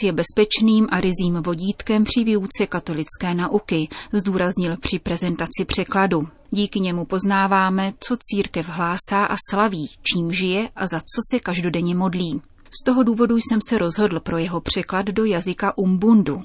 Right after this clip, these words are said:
uvedl arcibiskup Viti. Jak poznamenal, nebyl to vůbec jednoduchý úkol, protože bylo nutné nalézt vhodný převod filozofických a teologických pojmů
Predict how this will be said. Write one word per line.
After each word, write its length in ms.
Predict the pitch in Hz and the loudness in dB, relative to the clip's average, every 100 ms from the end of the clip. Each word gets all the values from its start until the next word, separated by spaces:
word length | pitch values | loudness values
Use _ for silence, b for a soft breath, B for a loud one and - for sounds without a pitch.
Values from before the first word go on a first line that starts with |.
| - | -6
uvedl 300 | 175 165 147 | -4 -2 -4
arcibiskup 680 | 170 - 175 160 - - 180 | -6 -4 -4 -2 -2 -4 -4
Viti. 480 | 175 196 - 160 - - _ - | -2 -2 -2 -6 -6 -14 _ -6
Jak 160 | 185 - | -6 -4
poznamenal, 760 | 175 175 180 175 175 180 202 - | -2 0 0 0 2 2 0 2
nebyl 240 | 247 233 | 4 6
to 160 | 233 220 | 4 0
vůbec 260 | 190 175 185 - | 0 0 2 2
jednoduchý 640 | 165 165 160 165 180 185 | 2 0 -2 -4 -6 -2
úkol, 520 | 202 220 196 165 156 156 B B - | -2 0 0 0 0 -4 B B -8
protože 360 | 165 202 226 | -4 0 0
bylo 240 | 226 254 247 | 2 4 4
nutné 420 | 196 - 190 202 | 2 -2 -4 -2
nalézt 640 | 202 180 185 202 - - | 0 0 0 0 0 -2
vhodný 460 | 165 151 180 190 214 | -4 -2 0 2 0
převod 460 | - 214 170 151 | 0 0 0 -4
filozofických 1000 | - 185 190 202 196 214 - - 208 208 - | -6 -4 0 0 0 0 0 -2 -2 -6 -6
a 80 | 208 | -6
teologických 760 | - 170 160 156 - 196 190 | -4 -4 -2 0 0 0 -6
pojmů 480 | - 208 208 170 165 | 0 2 4 2 0